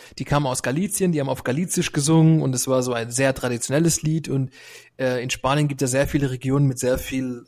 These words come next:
äh, Regional-, Nationalstolz und, äh, die haben es da komplett übertrieben mit der, <laughs> was ist übertrieben? Jeder kann jeden, äh, so unterstützen, wie er möchte,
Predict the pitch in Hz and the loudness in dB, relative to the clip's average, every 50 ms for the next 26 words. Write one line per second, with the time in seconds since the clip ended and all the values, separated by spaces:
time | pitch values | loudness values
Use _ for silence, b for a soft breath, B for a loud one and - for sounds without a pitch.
0 | - 120 120 113 113 113 107 104 110 - - - _ - - _ - - _ _ | -12 -8 -4 -2 0 0 -2 -4 -6 -8 -10 -10 _ -14 -20 _ -20 -20 _ _
1 | - 131 120 - 127 123 120 120 127 139 147 147 147 147 143 - _ _ _ _ | -12 -12 -10 -6 -4 -4 -2 0 0 2 2 2 2 0 -2 -6 _ _ _ _
2 | _ _ - 123 123 135 143 - - 156 147 147 143 143 143 - - - 143 143 | _ _ -8 -6 -4 -4 -4 -2 2 4 4 4 4 2 -2 -2 -2 0 2 2
3 | 143 143 139 - - - b b b b b b b b _ _ _ _ _ _ | 2 2 0 -2 -4 -6 b b b b b b b b _ _ _ _ _ _
4 | - 139 139 127 127 127 127 123 - - - - - 123 123 117 117 113 113 117 | 2 2 4 4 4 2 -2 -4 -4 -6 -8 -4 -2 0 2 4 4 2 0 0
5 | - 120 117 - 117 113 113 113 - 104 104 - 117 110 - - 113 110 110 117 | -2 -2 -2 0 -2 -2 -2 -2 -2 -4 -4 -4 -4 -4 -2 0 0 0 2 2
6 | 110 110 101 - - - 127 131 127 123 113 104 - 104 104 107 107 - 139 - | 2 0 -2 -2 -4 -4 -2 0 0 0 0 0 0 0 0 0 0 2 2 4
7 | - - - - 135 147 - - - - 160 147 139 131 - 135 147 180 165 139 | 4 4 4 4 2 0 -2 -2 -2 -2 0 0 0 -2 -2 -4 -4 -2 2 2
8 | 131 139 135 - 135 131 131 135 135 135 131 B B B B B B B 143 139 | 4 4 4 2 0 0 2 2 0 0 -2 B B B B B B B 4 4
9 | 135 131 131 131 135 131 135 143 147 139 139 - - 143 - 143 131 131 120 117 | 4 4 4 2 0 0 0 0 0 0 -2 -2 -2 -4 -2 -2 2 2 2 4
10 | 123 123 147 - - 175 180 185 | 4 2 0 0 0 -2 -2 -2